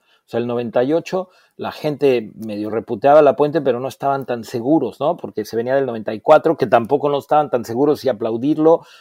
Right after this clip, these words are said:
o, o, o reputearlo, porque sí se perdió en penales, pero, y sí contra Bulgaria, pero pensábamos que no íbamos ni a calificar, y sí se calificó en primer lugar, pero, y estaba Jorge Campos, y estaba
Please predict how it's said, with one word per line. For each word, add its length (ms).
o, 440
o, 360
o 120
reputearlo, 720
porque 300
sí 200
se 100
perdió 180
en 60
penales, 420
pero, 240
y 60
sí 100
contra 220
Bulgaria, 360
pero 240
pensábamos 520
que 120
no 80
íbamos 240
ni 60
a 80
calificar, 520
y 60
sí 120
se 120
calificó 400
en 60
primer 180
lugar, 360
pero, 160
y 100
estaba 300
Jorge 320
Campos, 480
y 60
estaba 460